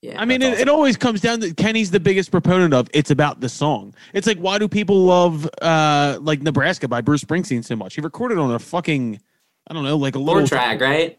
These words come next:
Speaker 2: little four track in his ho-, in his, in his room, like, or why do people love Billie Eilish so much? That first record was done at her and Phineas's, like, in a bedroom. Like,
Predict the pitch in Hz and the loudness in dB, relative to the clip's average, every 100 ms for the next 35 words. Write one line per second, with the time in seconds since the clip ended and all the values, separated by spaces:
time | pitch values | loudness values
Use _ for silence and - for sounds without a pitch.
0 | _ 233 247 254 311 - 185 170 185 156 | _ 0 2 4 2 4 0 2 0 0
1 | 196 175 160 156 170 165 135 135 254 311 | 0 0 0 0 2 2 2 2 4 6
2 | 131 127 131 135 190 180 226 220 220 226 | 4 2 0 2 2 2 0 2 2 0
3 | 233 208 247 233 277 185 135 143 127 110 | 2 2 2 2 2 2 0 0 0 -2
4 | - - - _ 196 196 240 - 240 233 | -4 -16 -20 _ -6 0 0 2 0 0
5 | 175 160 131 143 180 180 165 147 165 180 | 0 0 2 0 0 -2 -4 -4 -4 -4
6 | 156 180 180 165 170 139 131 - 190 175 | -2 0 0 0 -4 -6 -10 -4 -2 0
7 | 240 147 127 110 113 120 | 0 0 -2 -2 -6 -6